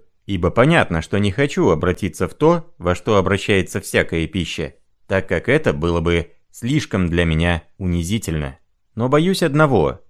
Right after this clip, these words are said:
В тысячелетний срок сукно сюртука моего, к несчастью, русского изделия может истлеть. И тогда я, оставшись без одежды,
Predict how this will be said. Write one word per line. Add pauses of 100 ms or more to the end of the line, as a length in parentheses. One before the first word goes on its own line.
(280)
В
тысячелетний
срок (100)
сукно
сюртука
моего,
к
несчастью,
русского
изделия
может
истлеть. (440)
И
тогда
я, (340)
оставшись
без
одежды,